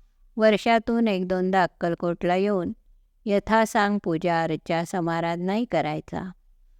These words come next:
पुढे या विठ्ठलला जहागीर वेतनही मिळाले. समर्थ आज्ञेने काशी, गया, प्रयाग यात्रा करून आला.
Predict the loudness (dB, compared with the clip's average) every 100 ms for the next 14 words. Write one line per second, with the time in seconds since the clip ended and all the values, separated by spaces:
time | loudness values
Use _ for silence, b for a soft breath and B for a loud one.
0 | _ _ _ 0 2 4 4 4 2 0
1 | -2 -2 2 2 0 -2 -6 _ _ -4
2 | 2 4 4 2 0 0 -2 -2 -2 0
3 | 2 2 0 -4 -6 -10 -16 _ _ _
4 | _ _ _ _ _ _ _ _ -10 -2
5 | 0 2 0 2 2 2 -2 -2 -4 -4
6 | -2 -4 -4 -6 -4 -2 -2 0 -2 -4
7 | -4 -2 -2 -2 -2 -2 -4 -4 -6 -6
8 | -4 -4 0 0 -2